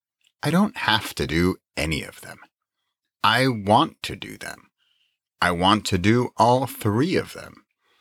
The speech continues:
I have done them with great success and joy, and want to share those with you.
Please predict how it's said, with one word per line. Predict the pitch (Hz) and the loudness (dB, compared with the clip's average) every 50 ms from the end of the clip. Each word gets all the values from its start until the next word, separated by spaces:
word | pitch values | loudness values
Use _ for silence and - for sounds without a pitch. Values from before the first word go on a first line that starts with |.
| _ _ _ _ _ _ _ - | _ _ _ _ _ _ _ 0
I | - 113 127 143 | 2 2 4 2
have | 143 113 92 113 139 170 190 160 117 - | 2 0 0 2 2 2 0 0 -4 -6
done | - 78 67 65 67 65 | -4 -4 -4 -4 -4 -6
them | 64 62 60 69 95 117 107 - _ _ - - _ _ | -6 -4 -4 -2 -2 -2 -2 -4 _ _ -20 -20 _ _
with | - 90 80 - | -4 -2 -2 -2
great | 73 87 90 95 92 - - | 0 2 2 2 2 0 -2
success | - - - - - 95 80 78 - | -6 -6 -4 -2 0 0 0 0 0
and | 71 60 62 | -4 -8 -6
joy, | 64 73 92 107 104 - 110 117 - 82 - _ _ _ _ _ _ _ _ - | -2 2 4 4 4 2 0 -4 -8 -10 -12 _ _ _ _ _ _ _ _ 0
and | 110 110 110 104 101 | 2 2 2 4 4
want | 110 117 131 139 139 107 - | 4 4 4 4 2 -2 -4
to | - 120 | -4 -2
share | 113 - - - 98 104 107 104 101 | -2 0 2 4 4 6 6 6 4
those | 90 98 92 92 85 76 | 4 4 4 2 2 0
with | 80 78 - | -4 -6 -6
you. | 117 107 110 110 - - | -8 -12 -14 -14 -16 -18